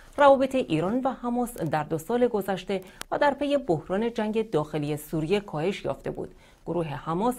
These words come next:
از مخالفان مسلح حکومت سوریه حمایت می‌کند،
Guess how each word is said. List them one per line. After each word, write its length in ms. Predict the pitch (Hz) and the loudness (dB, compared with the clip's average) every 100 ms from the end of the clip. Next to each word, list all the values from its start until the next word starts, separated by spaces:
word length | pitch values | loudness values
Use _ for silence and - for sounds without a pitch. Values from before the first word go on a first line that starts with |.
| - | -4
از 220 | 214 226 | -4 0
مخالفان 680 | 226 226 226 220 214 262 | 0 0 0 0 0 0
مسلح 600 | 262 214 175 160 147 180 | 2 0 -2 -2 0 0
حکومت 540 | 220 190 - 156 156 156 | 0 -2 -4 -4 -2 -4
سوریه 440 | - 180 185 277 | -4 -2 0 0
حمایت 460 | 254 254 233 226 - | 2 2 0 -2 -4
می‌کند، 360 | 220 226 220 | -4 -2 -2